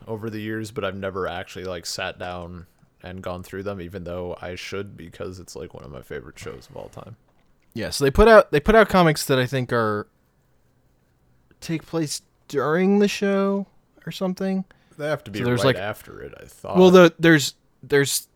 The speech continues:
Speaker 2: there's a book, there's, there's book one water, book two earth, book three fire things, and then stories. But that's not what I'm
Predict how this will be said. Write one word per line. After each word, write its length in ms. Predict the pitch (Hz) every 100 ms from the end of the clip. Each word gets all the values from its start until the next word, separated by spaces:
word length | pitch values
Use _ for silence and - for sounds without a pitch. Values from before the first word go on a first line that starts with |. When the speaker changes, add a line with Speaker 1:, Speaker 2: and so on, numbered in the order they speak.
| _ _
Speaker 2:
there's 160 | 135 131
a 60 | 131
book, 300 | 117 175 _ _ _ _ _ _ _ _ _ -
there's, 320 | 127 127 - _ _ _
there's 160 | 123
book 200 | 117 147
one 120 | 147 135
water, 260 | 127 127
book 180 | 120 120
two 160 | - 123
earth, 320 | 107 107 - -
book 160 | 117
three 180 | - 117
fire 600 | 104 - 107 104 127 147 151
things, 640 | 170 165 160 160 - - _
and 120 | 95
then 180 | 92 92
stories. 840 | - - 113 117 131 139 147 - - _ _ _ _ -
But 120 | 120
that's 280 | 165 180 143
not 380 | 139 131 143
what 140 | 143 131
I'm 240 | 120 120